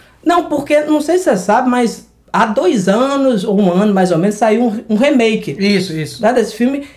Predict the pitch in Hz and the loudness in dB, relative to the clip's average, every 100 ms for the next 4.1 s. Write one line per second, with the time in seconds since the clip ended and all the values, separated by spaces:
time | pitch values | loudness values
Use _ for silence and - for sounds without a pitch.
0 | - 254 370 - 277 277 294 294 285 285 | -4 -2 0 0 0 0 -2 -2 -4 0
1 | 294 466 403 381 - 151 147 175 170 185 | 0 2 2 0 0 0 -2 0 2 4
2 | 180 269 294 - 269 269 247 220 175 220 | 4 2 0 -4 -2 0 0 2 0 0
3 | - 196 226 220 214 170 175 220 - 202 | -2 -2 -2 -2 -2 0 -2 -4 -4 0
4 | 160 | 0